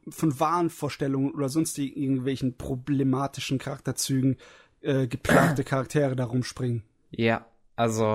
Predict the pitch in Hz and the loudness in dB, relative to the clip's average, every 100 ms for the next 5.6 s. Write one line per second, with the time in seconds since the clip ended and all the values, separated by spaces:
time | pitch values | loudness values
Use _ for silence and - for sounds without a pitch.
0 | 107 101 107 101 117 113 110 98 - - | 0 -2 -4 -2 -2 0 0 -2 -6 -8
1 | - 101 131 110 - - - 87 123 127 | -8 -4 -4 -4 -6 -10 -14 -8 -6 -4
2 | 139 147 135 120 143 170 165 143 120 131 | -4 -2 0 2 4 2 0 -2 0 0
3 | 135 123 107 110 110 113 104 107 - 95 | -2 -6 -6 -8 -10 -12 -12 -12 -8 -6
4 | 107 147 123 110 113 110 107 110 - 82 | -6 -8 -8 -6 -4 -4 -4 -8 -6 -6
5 | 113 113 113 101 113 | -6 -4 -2 -2 -4